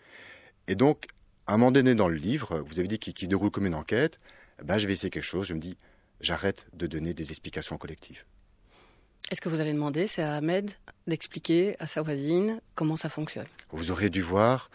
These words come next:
Speaker 1: sa tête quand je lui ai dit ça.
Speaker 2: <laughs>
Speaker 1: Euh, donc, je lui ai dit, « Ben, fonce. »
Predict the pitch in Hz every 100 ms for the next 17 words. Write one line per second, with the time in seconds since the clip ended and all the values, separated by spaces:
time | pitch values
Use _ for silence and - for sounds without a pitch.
0 | - - 87 - 110 131 - 95 82 87
1 | 78 - 107 170 - - 262 - 262 -
2 | - 104 104 190 110 113 104 - - 151
3 | 185 120 -